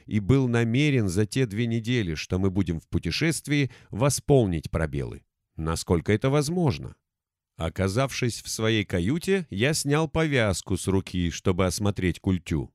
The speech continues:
как проходит восстановление, и немало порадовался.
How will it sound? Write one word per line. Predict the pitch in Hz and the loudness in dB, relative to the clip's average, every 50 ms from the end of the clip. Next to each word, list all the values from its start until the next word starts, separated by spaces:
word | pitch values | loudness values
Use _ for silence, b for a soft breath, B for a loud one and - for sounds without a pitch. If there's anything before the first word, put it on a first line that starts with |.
| _ _ | _ _
как | - - 117 92 - | -2 -2 -2 -2 0
проходит | - 110 120 - 156 127 87 82 - | 0 0 0 2 0 -2 -2 -2 -2
восстановление, | 85 90 92 - - 120 113 123 127 123 110 95 80 71 65 62 - _ _ b b b b b b b b b | -2 -2 -2 -2 -2 -2 0 0 0 0 0 0 -2 -2 -6 -8 -12 _ _ b b b b b b b b b
и | 78 82 | -4 -2
немало | 90 98 104 107 113 120 127 135 | 0 0 2 2 2 2 2 2
порадовался. | 127 - 143 135 123 117 123 135 147 147 139 120 - - - 73 65 - | 2 2 4 4 6 4 4 4 2 2 0 0 -2 -4 -6 -8 -10 -10